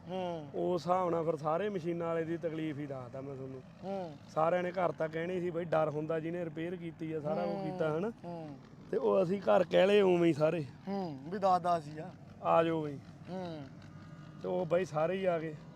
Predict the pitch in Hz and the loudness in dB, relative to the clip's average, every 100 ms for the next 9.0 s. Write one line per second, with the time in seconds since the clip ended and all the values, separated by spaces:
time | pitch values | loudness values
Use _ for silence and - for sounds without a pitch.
0 | - 165 139 151 151 160 139 165 202 180 | -10 -10 -6 -2 -2 -2 -4 -2 0 4
1 | 175 170 165 160 156 160 160 160 160 170 | 4 4 4 2 0 0 0 0 0 -4
2 | 147 143 139 143 151 160 - - - - | -4 -4 -6 -4 -4 -6 -14 -16 -18 -16
3 | - - 202 196 196 180 156 170 180 175 | -12 -6 -4 -2 0 0 -2 0 0 2
4 | 180 180 175 185 175 170 165 160 160 156 | 0 0 0 0 0 0 0 0 0 2
5 | 160 160 165 165 165 165 165 170 160 156 | 0 -2 -2 -2 -2 -4 -4 -4 -4 -4
6 | 180 170 165 160 160 165 - - - - | -4 -4 -2 0 -2 -4 -6 -8 -10 -8
7 | 143 180 214 226 226 - 202 196 196 202 | -4 0 4 6 4 2 0 2 0 2
8 | 202 202 208 208 165 190 208 170 139 | 2 2 0 0 -2 -4 -4 -4 -4